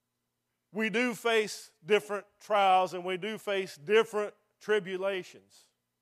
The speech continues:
But see, heaven is a place that we want to go. You know, we read right here, it said that they won't go hungry again.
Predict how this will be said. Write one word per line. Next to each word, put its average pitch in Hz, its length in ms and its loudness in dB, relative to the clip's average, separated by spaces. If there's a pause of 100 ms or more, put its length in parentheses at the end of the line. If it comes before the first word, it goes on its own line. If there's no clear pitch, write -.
(1040)
But 185 160 -6
see, 226 340 -6 (220)
heaven 277 400 6
is 220 120 -2
a 220 80 -2
place 247 400 -2
that 233 160 0
we 233 120 -2
want 240 280 0
to 233 60 -10
go. 247 340 -4 (1120)
You 208 120 -6
know, 254 240 4
we 226 160 -2
read 254 300 8
right 254 200 2
here, 262 200 -2
it 220 100 -2
said 247 360 2 (560)
that 220 260 0 (1600)
they 247 100 2
won't 262 340 4
go 254 220 2
hungry 226 520 -2
again. 156 380 -10